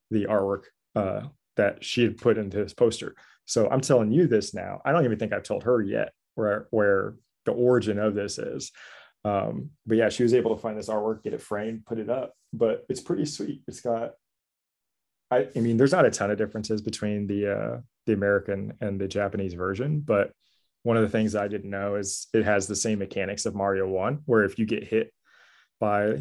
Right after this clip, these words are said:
like, a Goomba or something, then instead of,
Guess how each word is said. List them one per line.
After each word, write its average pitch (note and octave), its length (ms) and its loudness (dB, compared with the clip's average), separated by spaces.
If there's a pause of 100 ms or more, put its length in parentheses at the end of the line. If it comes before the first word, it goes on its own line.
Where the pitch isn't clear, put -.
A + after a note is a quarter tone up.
(120)
like, G#2+ 120 2
a G#2+ 80 4
Goomba C#3 520 4
or A#2+ 100 0
something, C#3+ 720 -4
then A2 360 2
instead A2+ 460 0
of, A2 420 -4